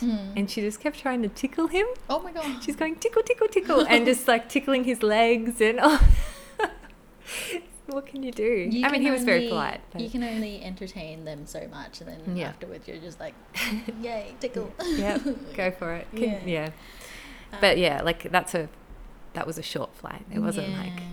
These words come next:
Speaker 2: six, seven hours.
Speaker 1: Yes.
Speaker 2: Yeah. <laughs>
Speaker 1: It's crazy. But good luck.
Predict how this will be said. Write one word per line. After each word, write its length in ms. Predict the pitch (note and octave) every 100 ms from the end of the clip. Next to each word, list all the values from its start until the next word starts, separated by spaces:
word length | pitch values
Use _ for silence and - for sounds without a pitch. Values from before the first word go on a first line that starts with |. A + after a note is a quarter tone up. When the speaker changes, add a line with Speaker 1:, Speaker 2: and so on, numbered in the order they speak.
| F3+
Speaker 2:
six, 400 | F#3+ - - - - -
seven 300 | D3+ D#3 D3+
hours. 340 | D3+ E3 E3 G3+
Speaker 1:
Yes. 300 | F#3 F3 F3 F3+
Speaker 2:
Yeah. 200 | F3 - F3+ - G#3+ - - -
<laughs> 500 | - C#4+ C4+ C4 C4+
Speaker 1:
It's 220 | B3+ G#3+ -
crazy. 460 | E3 F3 - F3 - -
But 240 | G3 - -
good 140 | A#3+
luck. 400 | A#3+ B3+ -